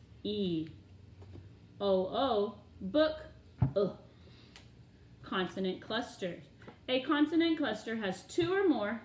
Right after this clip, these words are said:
adjacent letters that make one sound.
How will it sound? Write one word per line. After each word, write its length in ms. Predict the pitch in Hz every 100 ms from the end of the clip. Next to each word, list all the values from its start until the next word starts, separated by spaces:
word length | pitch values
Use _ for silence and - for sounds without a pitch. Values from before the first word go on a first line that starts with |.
| - 220
adjacent 600 | 196 202 190 190 208 269
letters 380 | 302 330 311
that 220 | 294 311 339
make 360 | 381 381 - - - - - - -
one 480 | 196 170 156 160 165
sound. 580 | - - - - -